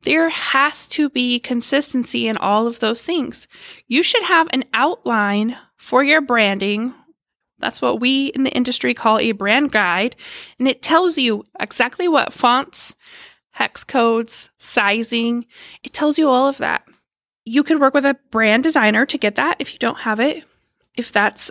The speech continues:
out of your budget, you can buy templates for these things on Creative Market. All of your photos should be the same size and same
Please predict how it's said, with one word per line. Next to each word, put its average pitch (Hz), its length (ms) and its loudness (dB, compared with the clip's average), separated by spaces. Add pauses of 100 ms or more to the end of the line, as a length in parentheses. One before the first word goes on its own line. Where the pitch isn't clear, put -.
(120)
out 233 120 0
of 254 120 -2
your 269 100 2
budget, 247 380 2
you 262 60 0
can 254 180 -2
buy 269 160 2
templates - 560 0
for 240 120 -2
these 226 220 -2
things 226 240 -2
on 208 100 -4
Creative 208 340 -2
Market. - 420 -6 (1600)
All 262 220 4
of 349 160 0
your 349 140 2
photos 277 640 4
should - 260 -2
be 233 140 -2
the 214 140 -2
same 254 600 2
size 214 560 -2
and 233 180 -6
same 208 480 -6